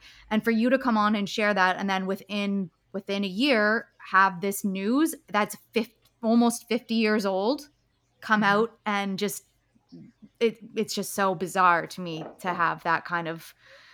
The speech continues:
Speaker 1: you know, knowledge and <laughs> connection to this case. It's very weird. So,
Speaker 2: Yeah.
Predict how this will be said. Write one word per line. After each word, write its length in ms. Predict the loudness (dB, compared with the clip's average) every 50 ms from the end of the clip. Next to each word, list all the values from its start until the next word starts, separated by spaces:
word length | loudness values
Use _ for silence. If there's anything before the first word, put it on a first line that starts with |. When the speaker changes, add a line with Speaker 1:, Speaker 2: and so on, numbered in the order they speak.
| -20 _ _ _
Speaker 1:
you 120 | 0 0 2
know, 380 | 2 2 2 2 0 0 -2 -2
knowledge 840 | -2 0 2 2 2 2 2 2 0 -2 -2 -4 -10 -10 -12 -14 _ -6
and 380 | -4 -4 -2 -4 -4 -6 -6 -8 -10 -10 _
<laughs> 140 | _ -14 -6
connection 760 | 2 4 6 6 6 4 2 -2 -4 0 0 2 4 4 2
to 140 | 4 2 0
this 320 | 0 0 -2 -4 -6 -6
case. 460 | -4 0 0 2 2 0 -2 -6 -8 -8
It's 200 | -10 -10 -8 -6
very 300 | -4 -2 -2 -2 -2 -4
weird. 480 | -4 -4 -4 -4 -4 -6 -8 -10 -12
So, 340 | -8 -2 0 2 2 2 2
Speaker 2:
Yeah. 260 | 0 -2 -6 -10 -14